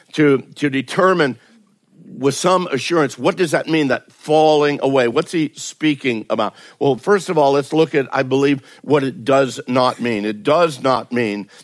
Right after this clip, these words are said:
I believe, I do not believe that he's referring to the rapture of the church. He spoke about that in First Thessalonians when he speaks of that snatching away. No, this is a falling away. Totally different word, totally different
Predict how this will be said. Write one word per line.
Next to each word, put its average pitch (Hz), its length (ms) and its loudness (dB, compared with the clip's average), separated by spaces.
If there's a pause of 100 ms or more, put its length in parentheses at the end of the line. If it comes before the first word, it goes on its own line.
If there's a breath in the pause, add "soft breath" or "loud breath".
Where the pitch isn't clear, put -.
(100 loud breath)
I 127 120 0
believe, 123 420 0 (180 loud breath)
I 127 100 0
do 127 240 2
not 156 240 2
believe 135 240 0
that 127 140 -2
he's 131 200 -2
referring 131 520 0
to 131 200 -2
the 117 240 -2 (160 soft breath)
rapture 131 640 0
of 117 240 -2
the 120 80 -4
church. 117 400 -2
He 127 200 -4 (160 loud breath)
spoke - 360 0
about 131 320 0
that 135 180 2
in 123 120 -4
First 147 320 -2
Thessalonians 123 580 0 (220 loud breath)
when 151 100 0
he 131 80 0
speaks 143 320 -2
of 135 80 0
that 123 260 0 (120 soft breath)
snatching 143 960 -2 (100)
away. 123 540 2 (300 soft breath)
No, 131 220 2
this 170 260 0
is 151 160 -4
a 131 200 2 (140)
falling 147 960 2
away. 117 280 2
Totally 180 420 2
different 143 380 -2
word, 139 400 4 (240 loud breath)
totally 160 400 2
different 139 520 -2